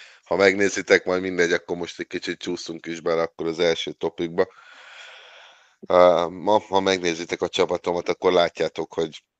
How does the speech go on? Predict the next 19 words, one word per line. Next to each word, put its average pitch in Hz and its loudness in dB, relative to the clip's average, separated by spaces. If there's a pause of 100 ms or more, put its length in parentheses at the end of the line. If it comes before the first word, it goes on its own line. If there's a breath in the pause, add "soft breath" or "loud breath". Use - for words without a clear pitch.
(260)
hát 90 -10
elég 85 0
vicces, - -6 (440)
ugyanis 85 -10 (800)
hatvan 85 -6
pontot 85 -4
értem 85 -4
el, 80 -2
és - -8
ennek 87 -6
a 87 -2
hatvan 95 0
pontnak 85 -4 (520)
a - -10
felét - -4 (280)
egy 80 -4
játékos 80 -4
hozta, 80 -10
Salah, 82 2